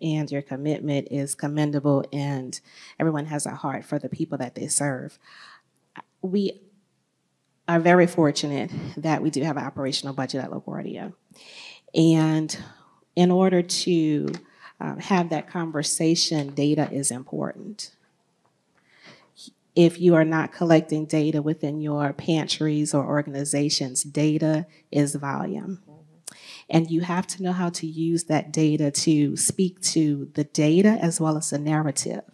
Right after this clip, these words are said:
So that, you know, I, there are two different types of people, narrative people and analytical people. And you have to know what to speak to them, each individual about, and how to do that.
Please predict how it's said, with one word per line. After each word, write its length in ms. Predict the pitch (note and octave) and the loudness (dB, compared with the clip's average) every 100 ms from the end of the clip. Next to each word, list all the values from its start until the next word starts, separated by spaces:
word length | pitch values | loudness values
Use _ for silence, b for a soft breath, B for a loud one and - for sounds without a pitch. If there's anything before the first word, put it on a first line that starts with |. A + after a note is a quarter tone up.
| _ | _
So 240 | - D#3+ | -4 -2
that, 180 | D3+ D3 B B B B - | -2 -4 B B B B -2
you 100 | E3 | 2
know, 60 | |
I, 260 | D#3 D3 C#3+ - | 2 0 -4 6
there 100 | E3+ | 8
are 60 | F3 | 8
two 160 | F3 | 6
different 260 | F#3+ F3+ F3 | 2 2 0
types 280 | D#3 D3+ D#3 | 0 0 -2
of 120 | - | -2
people, 300 | D#3 D3 C#3+ | -2 -2 -4
narrative 440 | C#3+ D3 D3 D3 | -2 -2 -2 -4
people 260 | - E3 E3 | -2 0 2
and 140 | C#3 | 0
analytical 460 | D3 D3+ G3+ G#3+ C#3+ | -4 -2 -4 -4 -8
people. 420 | - - - - - | -8 -12 -12 -8 -2
And 160 | D3+ | 0
you 80 | D#3+ | 4
have 180 | D#3+ E3 | 2 0
to 80 | D#3 | -4
know 440 | D3+ C#3+ C#3+ - - | -2 0 0 -6 -14
what 440 | G3+ E3 E3 - | 0 4 4 2
to 100 | - | -4
speak 440 | - - E3+ D#3+ - | -2 4 4 2 0
to 480 | - D#3+ D3+ C#3+ | 6 8 8 4
them, 340 | D3+ D3+ D3 D3 | 4 2 2 -2
each 260 | E3+ D#3+ - | -4 -2 -2
individual 480 | D#3+ D3+ D3 D3 | -2 0 0 0
about, 280 | C#3 D3+ C#3 | 2 2 2
and 80 | D#3 | 0
how 180 | D3+ C#3+ | -4 -4
to 160 | - | -6
do 220 | C3+ D3+ C#3 | -8 -8 -6
that. 300 | C3 - | -6 -8